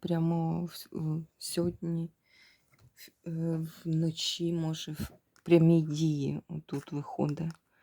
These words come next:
робиться магія. М,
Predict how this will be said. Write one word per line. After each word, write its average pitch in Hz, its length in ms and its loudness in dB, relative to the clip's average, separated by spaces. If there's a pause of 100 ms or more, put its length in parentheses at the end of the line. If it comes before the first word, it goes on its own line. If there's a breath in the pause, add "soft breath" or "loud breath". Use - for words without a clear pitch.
(280 soft breath)
робиться 147 760 -6 (260)
магія. 156 600 -6 (3250 soft breath)
М, 185 340 8